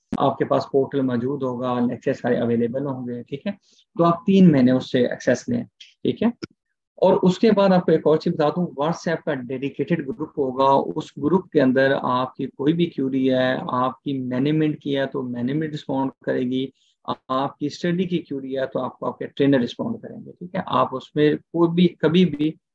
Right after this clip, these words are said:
ट्वेंटी फ़ोर or सेवन क्वेश्चन पुट कर सकते हैं। हाँ, ये आप एक्सपेक्ट नहीं करेंगे कि ट्वेंटी फ़ोर or सेवन आपके ट्रेनर अवेलेबल हो। क्यों? ट्रेनर अब सारा रात उनका काम यूएस का है तो सारी रात वो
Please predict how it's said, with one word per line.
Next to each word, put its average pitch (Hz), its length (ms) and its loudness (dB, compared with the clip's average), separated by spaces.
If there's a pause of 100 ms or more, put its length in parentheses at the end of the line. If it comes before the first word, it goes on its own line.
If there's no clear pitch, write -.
ट्वेंटी 170 260 4
फ़ोर 175 280 2
or 160 80 2
सेवन 143 320 0 (920)
क्वेश्चन 147 280 2
पुट 139 220 -4
कर 123 100 0
सकते - 300 -8
हैं। - 160 -14 (360)
हाँ, 180 100 2
ये 170 220 0
आप 233 200 -2
एक्सपेक्ट 175 520 -6
नहीं 202 100 -2
करेंगे 151 400 -2
कि - 80 -10
ट्वेंटी 147 300 -10
फ़ोर 143 240 -8
or 143 60 -6
सेवन 139 340 -8
आपके 127 380 -4
ट्रेनर 135 360 0
अवेलेबल 120 380 0
हो। 120 80 -6
क्यों? 208 300 0 (480)
ट्रेनर 170 260 0
अब 202 140 -4
सारा 170 360 -4
रात 151 320 -4
उनका 151 340 -6
काम 143 300 -4
यूएस 143 240 -2
का 143 120 -6
है 135 80 -4
तो 139 80 -6
सारी 135 220 -2
रात 135 220 -4
वो 131 80 -6